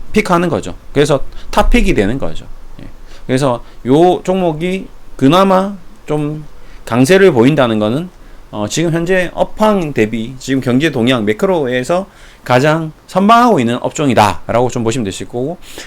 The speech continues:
그 선방하는 업종 내에서 가장 지금 수익성이 그래도 안정적이고 앞으로 개선될 여지가 있다라는 거죠.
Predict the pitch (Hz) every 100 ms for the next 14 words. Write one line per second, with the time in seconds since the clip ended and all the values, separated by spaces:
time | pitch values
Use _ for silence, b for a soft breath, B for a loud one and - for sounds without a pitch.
0 | B 175 175 202 214 220 202 - 208 165
1 | 135 180 - 117 139 180 175 165 - -
2 | b b - - 151 156 - 220 - -
3 | 156 156 156 - 151 151 170 196 - -
4 | - 151 185 208 208 190 147 135 175 185
5 | 160 190 180 170 175 175 156 170 147 92
6 | 110 151 196 170 - 95 87 98 92 87
7 | -